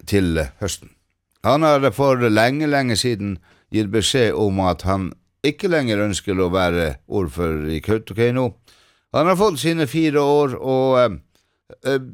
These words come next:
tar gjerne og hviler litt etter det her. Så nå har jeg besøk i studio av Hans Is-,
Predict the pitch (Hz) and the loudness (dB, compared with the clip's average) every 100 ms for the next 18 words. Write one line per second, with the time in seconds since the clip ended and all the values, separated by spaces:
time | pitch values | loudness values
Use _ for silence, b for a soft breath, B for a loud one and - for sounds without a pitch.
0 | - - 151 143 127 139 131 117 110 95 | -20 -4 0 2 2 2 2 2 2 2
1 | 117 107 87 131 110 82 82 80 - - | 0 0 -2 -2 0 -2 -4 -6 -10 -10
2 | 76 69 65 62 - - _ - 147 160 | -8 -8 -8 -10 -12 -20 _ -4 0 0
3 | - b b b b b - 160 196 190 | -2 b b b b b -2 2 4 4
4 | 180 170 175 - 208 - 95 - 110 92 | 4 2 0 2 0 0 -4 -2 -2 0
5 | 90 95 98 92 92 82 | 2 2 0 0 0 0